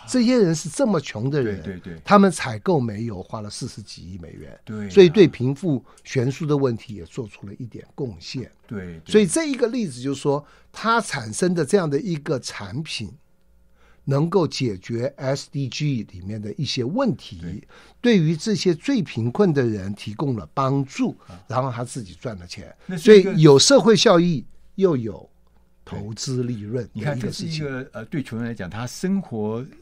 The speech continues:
Speaker 2: 方式的一个
Speaker 1: 改变。
Speaker 2: 结构性的改变，
Speaker 1: 是的，
Speaker 2: 对不对？
Speaker 1: 是的，是的。
Speaker 2: 所以他就可以腾出更多的时间，他可以腾出更多的，呃，可能是生活上的费用，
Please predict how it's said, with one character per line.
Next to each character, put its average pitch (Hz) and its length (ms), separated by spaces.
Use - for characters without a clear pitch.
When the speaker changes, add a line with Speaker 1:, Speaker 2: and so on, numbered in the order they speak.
Speaker 2:
方 170 540
式 156 200
的 104 140
一 117 140
个 98 240
Speaker 1:
改 95 140
变。 - 20
Speaker 2:
结 139 160
构 143 160
性 123 180
的 104 60
改 78 180
变， 95 160
Speaker 1:
是 170 140
的， 135 120
Speaker 2:
对 135 140
不 - 80
对？ - 0
Speaker 1:
是 110 60
的， 104 60
是 - 120
的。 98 60
Speaker 2:
所 190 80
以 175 40
他 175 160
就 175 140
可 156 140
以 147 80
腾 127 260
出 156 140
更 147 180
多 127 140
的 113 100
时 104 300
间， 123 340
他 131 160
可 139 120
以 113 140
腾 113 140
出 113 120
更 127 180
多 113 160
的， 107 160
呃， 92 340
可 - 180
能 95 140
是 113 140
生 123 180
活 104 120
上 110 180
的 98 100
费 110 280
用， 107 200